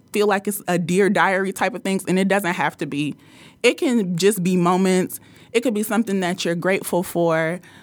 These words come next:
moments that you're feeling inadequate. I actually look, I have jour-, been journaling for the longest time. And I have journals of mine from, like, third grade, seventh grade,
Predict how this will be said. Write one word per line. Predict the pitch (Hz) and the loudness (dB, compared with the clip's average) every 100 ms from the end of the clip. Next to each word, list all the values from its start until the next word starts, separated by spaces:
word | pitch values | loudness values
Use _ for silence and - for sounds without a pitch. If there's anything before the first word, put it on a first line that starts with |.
| - - - - - | -20 -20 -20 -20 -12
moments | - 190 220 220 | -2 2 4 2
that | 220 202 | 0 0
you're | 196 | 0
feeling | 202 190 180 | 0 0 2
inadequate. | 165 160 - 190 214 214 233 202 - | 0 0 0 0 0 0 0 2 2
I | 226 | 2
actually | 403 - 349 | 2 0 2
look, | 226 214 196 180 - | 4 2 2 0 0
I | |
have | 339 370 233 | 2 2 2
jour-, | 160 180 - | 0 0 0
been | 180 185 170 | 0 2 2
journaling | 165 180 185 175 170 170 | 2 2 2 2 2 0
for | 170 185 170 | 0 0 0
the | 165 165 | 2 0
longest | 165 175 170 - | 2 0 -2 -4
time. | 180 160 165 - - - | -2 -2 -6 -14 -20 -10
And | - | 0
I | - | 0
have | 480 415 | 2 2
journals | 208 220 262 233 | 4 4 4 2
of | 214 | 0
mine | 202 202 196 202 | 0 2 0 -2
from, | 190 185 | -2 0
like, | 175 156 | -2 -2
third | - 214 202 | 0 0 2
grade, | 208 190 190 | 2 2 2
seventh | 196 170 185 | 0 0 0
grade, | 185 175 170 165 | 0 0 2 0